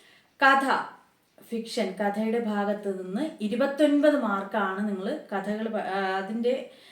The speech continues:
ആ ഭാഗത്ത് നിന്ന് നമുക്ക് ലഭിക്കുക. ഏതൊക്കെയാണെന്ന് നോക്കാം. ഒന്നാമത്തേത്, എൻ്റെ ഉപ്പുപ്പാക്കൊരു ആനയുണ്ടായിരുന്നു. അത് മൂന്നാമത്തെ പാഠമാണ്. ഉതുപ്പാൻ്റെ കിണർ, പതിനാലാമത്തെ പാഠം. കടൽ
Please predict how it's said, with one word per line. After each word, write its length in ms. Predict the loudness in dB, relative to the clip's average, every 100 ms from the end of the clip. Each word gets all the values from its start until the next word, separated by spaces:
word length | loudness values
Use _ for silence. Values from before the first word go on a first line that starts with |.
| -20 -8
ആ 140 | -2 0
ഭാഗത്ത് 260 | 0 2 0
നിന്ന് 140 | 0
നമുക്ക് 220 | -2 -2
ലഭിക്കുക. 500 | -6 -6 -8 -8 -8 -2
ഏതൊക്കെയാണെന്ന് 680 | 0 2 0 0 2 0 0
നോക്കാം. 360 | -4 -4 -4 -4 -12 -20 -20 _ _ _ _ -4
ഒന്നാമത്തേത്, 640 | 2 4 4 0 -2 -2
എൻ്റെ 400 | -4 -2 2 2
ഉപ്പുപ്പാക്കൊരു 640 | 2 -2 2 4 6 4 4
ആനയുണ്ടായിരുന്നു. 840 | 2 2 2 0 2 0 -2 -8 -8
അത് 320 | -4 -4 -4 -2
മൂന്നാമത്തെ 580 | 0 2 2 2 2 0
പാഠമാണ്. 600 | 0 -2 -2 -6 -6 -6 -8 -14 -20 -20 _ -4
ഉതുപ്പാൻ്റെ 720 | 0 2 6 8 8 6 2
കിണർ, 340 | 0 -2 0 -2 -8 -2
പതിനാലാമത്തെ 800 | 0 2 2 2 2 2 0 -2
പാഠം. 500 | -2 -4 -6 -6 -6 -8 -10 0
കടൽ 220 | 2 4